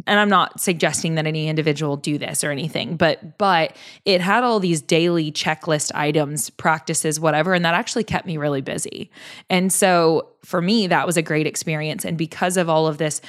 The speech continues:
recovery jargon that I had in my brain of one day at a time and so on, that's how I walked into that experience, was I chose to, the friend of mine was doing seventy-five hard, day, like, thirty-six or something like that. She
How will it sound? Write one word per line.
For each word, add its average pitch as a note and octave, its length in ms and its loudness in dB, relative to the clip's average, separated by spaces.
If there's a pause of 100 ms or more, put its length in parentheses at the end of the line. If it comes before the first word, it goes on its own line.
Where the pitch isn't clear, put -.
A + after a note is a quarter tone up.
(200)
recovery E3 600 2
jargon D3+ 500 2
that D3+ 100 -2
I D#3 60 2
had D#3 200 0
in D#3 80 0
my D3+ 140 -4
brain D3+ 280 -4
of D3+ 120 -8
one D3+ 140 -2
day D3 120 0
at D3 80 -2
a D3+ 40 -4
time D3+ 260 -6
and D3 100 -8
so D#3 100 -2
on, D3+ 120 -4
that's D3+ 180 -6
how F3 140 -2
I D#3 120 2
walked D3+ 400 -2
into D#3+ 240 -4
that C#3 220 0
experience, A#3 720 -2 (340)
was F3 240 2 (240)
I E3+ 80 2
chose F#3 400 0
to, E3+ 380 2
the F3+ 100 0
friend F#3 180 0
of F#3 40 0
mine F3 180 2
was E3+ 100 -6
doing E3 200 -2
seventy-five E3 560 -2
hard, - 260 -6 (280)
day, F3+ 200 2
like, E3 240 0
thirty-six D#3+ 680 -2
or E3 40 -6
something D#3+ 280 -6
like D3 180 -4
that. D3 220 0
She D#3 340 0